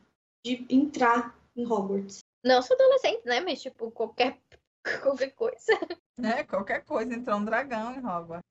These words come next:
Speaker 3: Dentro do ovo? Dentro do ovo. Mas entrou um dragão em
Speaker 2: Mas, assim,
Speaker 3: Hogwarts.
Speaker 2: tipo, imagina um grupo de amigos. Eu tô imaginando que é um, no mínimo cinco pessoas.
Speaker 3: Jovens.
Speaker 1: Eu
Speaker 2: Mas
Speaker 1: não entendi até agora como que eles entraram, mas
Speaker 2: Mas eles entraram.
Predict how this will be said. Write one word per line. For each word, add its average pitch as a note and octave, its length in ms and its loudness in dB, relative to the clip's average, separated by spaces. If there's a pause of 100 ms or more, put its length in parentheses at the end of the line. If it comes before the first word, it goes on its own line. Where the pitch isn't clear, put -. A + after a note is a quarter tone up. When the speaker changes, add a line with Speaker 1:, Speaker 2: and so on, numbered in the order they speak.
Speaker 3:
Dentro A#3+ 320 -6
do G#3 120 -2
ovo? A3+ 320 4
Dentro A3+ 340 -6
do B3 120 -10
ovo. G3+ 480 0 (180)
Mas E3+ 400 -4
entrou F3+ 320 -8
um F#3+ 80 -6
dragão G3 400 -4
em A#3+ 60 -4
Speaker 2:
Mas, B3+ 200 2
assim, G4 100 2
Speaker 3:
Hogwarts. - 220 -12
Speaker 2:
tipo, B3+ 120 -12
imagina E4 420 0
um C#4+ 180 -4
grupo D4+ 300 -8
de E4 100 -6
amigos. B3+ 360 -2
Eu A#3+ 80 -4
tô B3+ 80 -2
imaginando B3 460 0
que C4+ 120 -4
é B3 60 4
um, A#3+ 260 0
no A#3 120 2
mínimo C4+ 260 4
cinco E4 380 -6
pessoas. A3 580 -2
Speaker 3:
Jovens. E3+ 460 2
Speaker 1:
Eu C4+ 60 6
Speaker 2:
Mas A3 260 4
Speaker 1:
não - 80 -10
entendi C#4+ 200 -4
até C#4+ 240 -2
agora A3 380 -4 (380)
como C4 180 4
que C#4 80 -2
eles C4+ 160 0
entraram, G#3+ 440 -2
mas G#3 280 -8
Speaker 2:
Mas A#3+ 320 4
eles A#3 300 0
entraram. A3 480 -8